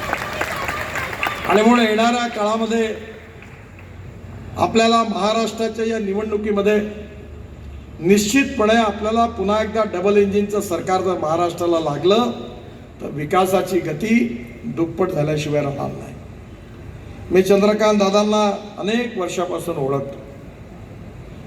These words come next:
एक उत्तम कार्यकर्ता म्हणून विद्यार्थी परिषदेमध्ये त्यांनी अतिशय उत्तम आणि चांगलं काम केलं.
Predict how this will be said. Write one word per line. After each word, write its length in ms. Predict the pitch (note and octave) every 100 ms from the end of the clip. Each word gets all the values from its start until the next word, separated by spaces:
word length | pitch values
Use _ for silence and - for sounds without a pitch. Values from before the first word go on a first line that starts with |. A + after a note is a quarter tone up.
| -
एक 160 | G3+ G#3
उत्तम 340 | G#3 B3+ A#3+
कार्यकर्ता 680 | A3+ G3+ A3 A3+ A3+ G#3+ A3
म्हणून 300 | G#3+ A3 A3 - - - - - - - - - -
विद्यार्थी 460 | E3 G3 G#3+ G#3+
परिषदेमध्ये 560 | A3+ G#3+ G3 A3 G#3+ A3
त्यांनी 260 | G#3+ G#3 G#3
अतिशय 340 | G#3 G3+ G#3+
उत्तम 400 | F3+ F3 - G3+
आणि 140 | G3
चांगलं 380 | F3+ E3 D#3 G3
काम 280 | - D3+ C#3+
केलं. 260 | - -